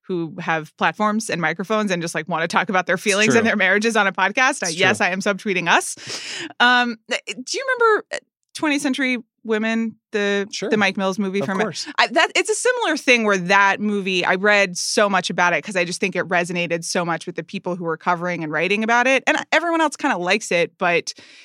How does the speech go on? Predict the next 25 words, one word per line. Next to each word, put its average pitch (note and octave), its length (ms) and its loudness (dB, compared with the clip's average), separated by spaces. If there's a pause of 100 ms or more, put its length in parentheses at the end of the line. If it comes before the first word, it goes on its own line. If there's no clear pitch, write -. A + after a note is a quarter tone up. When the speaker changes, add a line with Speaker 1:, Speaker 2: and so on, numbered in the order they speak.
(440)
Speaker 1:
it A3+ 140 -2
did G#3+ 240 -2
feel G#3 160 2
like F#3+ 180 2
maybe F#3 300 0
Marriage E3+ 360 0
Story D#3+ 400 -4
had E3 280 -4
the E3 80 -6
heat E3+ 400 -8 (100)
because D#3+ 400 -6
of, - 400 -10 (180)
be-, A#3 120 0 (120)
because G#3+ 280 -6
of E3 80 -6
us, A2+ 400 -6
I - 80 -20
Speaker 2:
Well, A3+ 180 2
but, D#3 60 -2
Speaker 1:
guess. - 240 -4
Speaker 2:
but D3 180 -4
those G#3+ 260 2
movies E3 460 0
historically C3+ 540 -2
do E3 600 -4